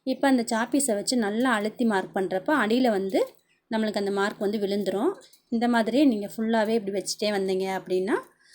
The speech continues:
ஃபுல்லா வந்து அடித்துணி வரையுமே நம்மளுக்கு அந்த மார்க் விழுந்துரும் ஒண்ணு போல. அப்படி இல்லைன்னா நீங்க குண்டூசி வச்சு கூட குத்தி கூட நீங்க மார்க் பண்ணிக்கலாம்.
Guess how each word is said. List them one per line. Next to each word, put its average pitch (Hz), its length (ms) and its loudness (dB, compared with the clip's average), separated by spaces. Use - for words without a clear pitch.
ஃபுல்லா 285 300 6
வந்து 226 260 4
அடித்துணி 226 480 2
வரையுமே 202 380 2
நம்மளுக்கு 196 340 2
அந்த 202 80 -2
மார்க் 185 360 -2
விழுந்துரும் 190 400 2
ஒண்ணு 180 180 0
போல. 180 240 0
அப்படி 254 260 0
இல்லைன்னா 233 380 2
நீங்க 247 200 6
குண்டூசி 233 460 4
வச்சு 202 240 0
கூட 214 180 -2
குத்தி 233 280 -2
கூட 220 220 2
நீங்க 247 200 6
மார்க் 185 320 0
பண்ணிக்கலாம். 185 520 0